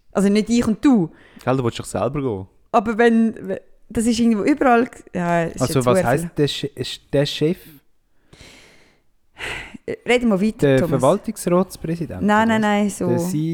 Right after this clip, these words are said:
Speaker 3: E O.
Speaker 1: Ja.
Speaker 3: Wie auch immer, ähm, also Platz eins ist eben Heineken, vierzehn Milliarden, Platz zwei Magdalena Martula Blocher, elf Milliarden. Und Bettina Würth von Würth Gruppe ist auf dem drei.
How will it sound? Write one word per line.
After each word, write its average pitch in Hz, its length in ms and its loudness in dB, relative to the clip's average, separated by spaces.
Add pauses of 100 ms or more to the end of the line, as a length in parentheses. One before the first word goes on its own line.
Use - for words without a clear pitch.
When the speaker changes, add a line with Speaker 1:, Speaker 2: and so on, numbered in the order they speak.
Speaker 3:
E 107 40 0
O. 110 280 -6 (260)
Speaker 1:
Ja. 190 380 -4 (220)
Speaker 3:
Wie 180 160 2
auch 180 60 2
immer, 269 360 2
ähm, 170 460 2
also 147 200 -4
Platz 151 260 0
eins 151 240 2
ist - 120 -8
eben 147 500 2 (120)
Heineken, 202 600 -2 (240)
vierzehn 160 340 -2
Milliarden, 175 420 0
Platz - 500 -4
zwei 135 300 2
Magdalena 123 560 -2
Martula 110 360 -6
Blocher, - 400 -10
elf 120 240 -8
Milliarden. 160 440 -6 (380)
Und 165 300 -4
Bettina 127 440 -2
Würth - 600 -8 (520)
von 123 240 -10
Würth - 720 -12 (180)
Gruppe 180 560 -4
ist 131 220 -8
auf 120 80 -14
dem 110 140 -8
drei. 156 340 -12